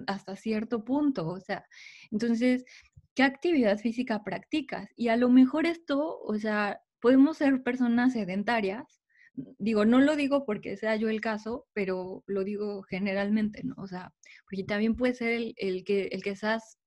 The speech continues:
sedentario que no te guste hacer ejercicio, que tengas asociaciones negativas hacia el ejercicio.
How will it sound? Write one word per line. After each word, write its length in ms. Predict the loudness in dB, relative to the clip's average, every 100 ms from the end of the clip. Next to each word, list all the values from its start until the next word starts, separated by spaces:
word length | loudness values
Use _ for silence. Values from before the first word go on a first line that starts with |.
| -10
sedentario 640 | -4 -2 0 2 2 0 -6 -20 -20 -20 -20 _
que 320 | -6 -4 -4
no 340 | -2 0 2 0
te 120 | -2
guste 260 | -4 -4
hacer 240 | -6 -4 -6
ejercicio, 680 | -6 -8 -2 -4 0 -2 -2
que 100 | -6
tengas 360 | -6 -6 -6
asociaciones 760 | -10 -12 -12 -12 -10 -4 -4 -4
negativas 640 | -6 -6 -6 -4 -4 -4 -8
hacia 220 | -10 -8
el 80 | -8
ejercicio. 640 | -8 -10 -8 -2 0 -2